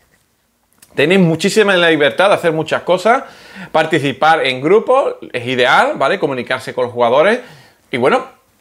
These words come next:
ya sabéis, el núcleo principal de este juego, según la, lo que dice, es el engaño. Podéis engañar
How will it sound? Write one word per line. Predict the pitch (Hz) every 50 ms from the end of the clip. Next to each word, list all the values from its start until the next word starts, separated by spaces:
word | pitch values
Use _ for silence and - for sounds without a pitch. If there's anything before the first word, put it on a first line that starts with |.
| - 117 - -
ya | 135 123
sabéis, | - 143 156 208 247 - - - - _ _ _ _
el | - 139 143 143
núcleo | 170 220 240 - 165 139 -
principal | - 147 135 110 135 131 170 185 185
de | 160 160
este | 160 165 151
juego, | 147 208 240 -
según | - - 135 139 147
la, | 143 139 135 131 123 120 123
lo | 127 123
que | 123 127
dice, | 143 190 202 - 226 233 240 -
es | - 147 175 202 - - -
el | - 143 131
engaño. | 127 120 110 113 113 110 147 156 131 117 113 110
Podéis | 95 120 127 143 147
engañar | 156 151 139 135 135 143 156 180 170 - -